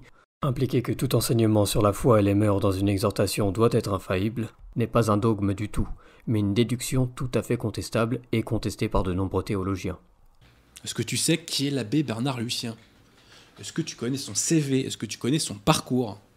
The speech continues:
Speaker 1: Ce qui est intéressant aussi, c'est de voir qu'il a complètement esquivé la question du Concile de Trente, alors que Pie quatre montrait clairement que ses décrets pouvaient être mal interprétés, et ce par les ecclésiastiques de tout rang et valeur. Cela veut dire que Pie quatre se considérait lui seul capable de bien l'interpréter parfaitement,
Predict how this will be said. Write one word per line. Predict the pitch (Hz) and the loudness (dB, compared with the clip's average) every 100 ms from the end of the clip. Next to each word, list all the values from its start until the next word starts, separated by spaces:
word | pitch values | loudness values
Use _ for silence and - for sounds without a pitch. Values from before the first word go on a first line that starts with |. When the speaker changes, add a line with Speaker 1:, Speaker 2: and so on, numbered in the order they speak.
| _ _ _ _ | _ _ _ _
Speaker 1:
Ce | - | -8
qui | - | -2
est | 113 | 2
intéressant | 110 110 107 160 | 4 4 4 4
aussi, | 135 113 131 | 4 4 0
c'est | 113 | 0
de | 107 | 0
voir | 110 104 | 2 0
qu'il | 110 | 0
a | 101 | 0
complètement | 117 101 104 107 | 0 0 0 2
esquivé | 104 - 110 113 | 2 0 -2 0
la | 104 | 0
question | 101 98 120 | -2 -4 -2
du | 101 | -2
Concile | 110 101 98 | -4 -4 -4
de | |
Trente, | 104 - 92 - - | -4 -2 -4 -6 -8
alors | 104 92 | -6 -4
que | 107 | -6
Pie | 92 104 | -4 -4
quatre | - 123 - | 0 0 0
montrait | 101 - 104 | -4 -2 -4
clairement | - 110 98 110 | -2 -2 2 2
que | 107 104 | 2 -2
ses | 101 | -2
décrets | 98 - 123 | -4 0 -2
pouvaient | 123 107 107 | 0 -4 -2
être | 110 - | -2 -2
mal | 107 104 | 0 0
interprétés, | 101 90 - 90 107 120 - - - | 0 -4 -4 -4 -4 -4 -8 -20 -4
et | 135 | -2
ce | 110 131 | 0 0
par | 110 107 | 4 4
les | 101 | 4
ecclésiastiques | 110 110 107 98 127 | 0 2 0 0 -2
de | 110 | -4
tout | 98 - | -2 2
rang | 101 113 | 4 4
et | 110 | 4
valeur. | 101 117 98 - - | 2 0 0 -6 -14
Cela | - 127 107 | -6 -2 -2
veut | 104 | 0
dire | 120 120 | 2 2
que | - | 0
Pie | 101 117 | -2 -2
quatre | - 139 127 | 2 2 0
se | - | -4
considérait | - 107 - 110 101 | -4 -6 -4 -2 -2
lui | 101 127 | 0 0
seul | 156 190 151 120 | 0 2 2 2
capable | 117 127 110 110 | 0 0 0 -2
de | - | -4
bien | 101 117 | -2 0
l'interpréter | 110 101 104 - 110 | 0 0 -4 -4 -2
parfaitement, | 113 101 - - 117 98 | 0 -2 -4 -6 -6 -6